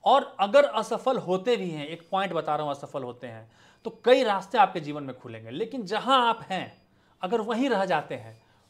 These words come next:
तो जीवन में इसके पीछे ही जाइएगा, आगे नहीं जाइएगा। इसीलिए कोशिश कीजिए। गिरते हैं घुड़सवार ही मैदान जंग में, गिरते हैं घुड़सवार ही मैदान जंग में, वो तिफल क्या गिरे जो घुटनों के बल चले।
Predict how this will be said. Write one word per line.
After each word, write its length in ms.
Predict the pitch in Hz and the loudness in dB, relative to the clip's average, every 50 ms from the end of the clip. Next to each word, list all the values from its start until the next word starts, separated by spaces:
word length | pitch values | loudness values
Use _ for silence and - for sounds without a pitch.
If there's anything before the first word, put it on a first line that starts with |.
| - | 0
तो 220 | - 170 294 - 175 | 2 4 4 4 0
जीवन 380 | 156 - 175 202 220 262 277 | -4 -8 -6 -2 2 2 2
में 360 | 254 240 254 254 269 269 - - - | 2 4 4 4 4 4 0 -6 -12
इसके 240 | 196 180 - - 226 | -12 -12 -8 -6 -8
पीछे 340 | 220 - 214 196 180 - 214 | -6 -6 -10 -12 -10 -8 -8
ही 100 | 233 214 | -6 -4
जाइएगा, 560 | 185 180 175 180 180 180 190 196 208 - - - - | -2 -2 -2 -2 -2 0 0 0 -2 -2 -8 -8 -4
आगे 240 | 147 160 170 175 180 | -4 -2 -2 -4 -8
नहीं 200 | 156 143 151 139 | -8 -10 -10 -10
जाइएगा। 400 | 127 113 110 110 104 104 107 107 _ _ _ _ _ _ _ _ _ - 214 | -10 -10 -12 -14 -16 -18 -20 -20 _ _ _ _ _ _ _ _ _ -12 -10
इसीलिए 420 | 202 185 277 254 247 262 262 262 | -8 -4 -2 0 2 4 4 4
कोशिश 680 | 262 - - - _ - 233 240 226 233 285 285 294 | 4 0 -16 -20 _ -2 -2 -2 0 0 -2 -4 -4
कीजिए। 420 | - 233 226 196 214 247 262 254 - _ _ _ _ _ _ _ _ _ _ _ - | -6 -10 -8 -8 -6 -8 -8 -10 -12 _ _ _ _ _ _ _ _ _ _ _ -10
गिरते 380 | 165 170 202 202 196 - 262 226 | -4 -4 -2 -2 0 2 2 2
हैं 220 | 202 220 240 220 | 2 -2 -6 -6
घुड़सवार 540 | 165 190 208 190 - 190 180 185 190 208 214 | -4 -4 -6 -4 -2 0 4 4 6 4 4
ही 120 | 190 190 214 | 0 -4 -6
मैदान 420 | 190 180 170 175 165 175 175 175 | -6 -4 -2 0 -2 -2 -4 -6
जंग 240 | 156 156 165 170 170 | -6 -6 -6 -6 -6
में, 260 | 151 139 139 165 170 _ _ _ _ _ _ _ _ _ _ _ _ _ - | -10 -10 -10 -12 -14 _ _ _ _ _ _ _ _ _ _ _ _ _ -16
गिरते 340 | 151 143 156 165 165 170 214 | -8 -6 -6 -6 -6 -6 -8
हैं 240 | 202 180 196 202 165 | -6 -6 -6 -6 -6
घुड़सवार 520 | 156 170 165 - 170 160 160 170 190 196 | -8 -8 -6 -6 -4 -2 0 2 2 0
ही 100 | 175 185 | 0 -4
मैदान 400 | 190 180 170 165 156 156 156 156 | -6 -8 -6 -4 -4 -6 -6 -8
जंग 240 | 151 139 147 147 147 | -8 -8 -8 -8 -8
में, 260 | 135 120 117 120 127 - _ _ _ _ _ _ - | -10 -12 -12 -14 -16 -20 _ _ _ _ _ _ -18
वो 60 | 147 143 | -18 -16
तिफल 380 | 139 - 233 233 - 220 196 | -10 -8 -8 -8 -6 -8 -12
क्या 180 | 185 - 165 156 | -6 -4 -4 -4
गिरे 260 | 147 143 143 147 143 | -4 -6 -8 -8 -8
जो 100 | 139 127 | -8 -10
घुटनों 280 | 123 131 131 - 120 110 | -12 -14 -16 -14 -16 -16
के 100 | 113 113 | -14 -16
बल 180 | 110 104 104 | -16 -16 -18
चले। 240 | 104 - 104 104 104 | -18 -20 -20 -20 -20